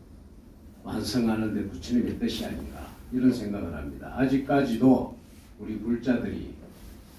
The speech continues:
"스님, 설마 그럴 리가 있겠습니까?" 이렇게 하는 사람들이, 우리 불자들이 많은데 절대 아닙니다.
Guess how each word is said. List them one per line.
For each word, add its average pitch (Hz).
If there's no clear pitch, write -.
"스님, 160
설마 160
그럴 151
리가 110
있겠습니까?" -
이렇게 123
하는 110
사람들이, 92
우리 -
불자들이 95
많은데 78
절대 92
아닙니다. 90